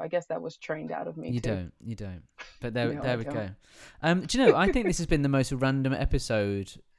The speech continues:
Speaker 2: um,
Speaker 1: I
Speaker 2: and we've
Speaker 1: know.
Speaker 2: only had four.
Speaker 1: I know. What's the title of this one gonna be?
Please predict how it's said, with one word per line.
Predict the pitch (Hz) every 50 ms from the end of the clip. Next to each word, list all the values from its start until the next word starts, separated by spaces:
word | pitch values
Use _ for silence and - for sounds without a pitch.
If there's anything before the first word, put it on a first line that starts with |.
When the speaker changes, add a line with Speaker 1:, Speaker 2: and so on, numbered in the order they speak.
| _ _ _ -
Speaker 2:
um, | - 117 110 110 107 107
Speaker 1:
I | 107 196 214 226
Speaker 2:
and | 233 240 -
we've | - -
Speaker 1:
know. | 196
Speaker 2:
only | 156 143 135
had | 147 185 175
four. | - - - 85 78 80 101 123 - - - - _ _ _ - - _ _ _ _ _ _ _ _ _ _ _ _ _ _ _ _ _ _ _ _ _ _
Speaker 1:
I | - 175 170 165
know. | 175 190 214 202 165 160 - - -
What's | 175 180 214 214
the | - 277
title | - 226 220 226 277 262
of | 202
this | 170 165 -
one | - 160 156
gonna | 160 160
be? | 147 151 151 143 139 131 -